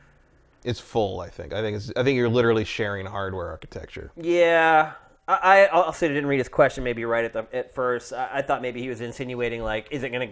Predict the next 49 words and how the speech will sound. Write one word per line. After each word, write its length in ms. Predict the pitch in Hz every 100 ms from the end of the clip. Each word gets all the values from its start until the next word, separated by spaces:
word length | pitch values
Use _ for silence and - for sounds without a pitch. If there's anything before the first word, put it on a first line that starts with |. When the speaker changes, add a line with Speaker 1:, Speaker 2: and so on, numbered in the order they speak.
| -
Speaker 2:
keep 260 | - 135 -
going 280 | 113 110 95
back 300 | 117 110 104
generations 840 | 117 110 107 107 101 110 98 95
to 300 | - 104 101 101
P 160 | 117 101
S 100 | -
three, 420 | 110 104 101 95
Speaker 1:
No, 140 | 117 113
I 100 | 127
think 120 | 165
he 60 | 147
Speaker 2:
P 20 |
S 0 |
two? 20 |
Speaker 1:
means 220 | 131 120 117
in 40 |
the 60 | 113
way 180 | 113 107
that, 100 | 104
like, 160 | 104
you 160 | 104 113
only 180 | 113 107
get 160 | 107
backwards 320 | 104 104 104
compatibility 640 | - 98 98 92 98 95 92
on 80 |
the 80 | 95
Xbox 280 | - 95 92
One 320 | 98 95 92 -
when 160 | 107 95
they 100 | 90 98
add 260 | 92 78
stuff. 380 | - - - -
Speaker 2:
When 220 | 139 139
they 100 | 139
specifically 760 | - 147 139 160 147 139 139 127
Speaker 1:
Yeah. 120 | 104 87
Speaker 2:
add 340 | 131 131 113
the 80 | 117
backwards 380 | 117 113 117 -
Speaker 1:
No, 20 |
Speaker 2:
compatibility. 400 | 113 104 110 135
Speaker 1:
I 20 |
think 140 | 147
it's 80 | 139
gonna 160 | 131 113
be 120 | 107
native. 460 | 101 92 85 85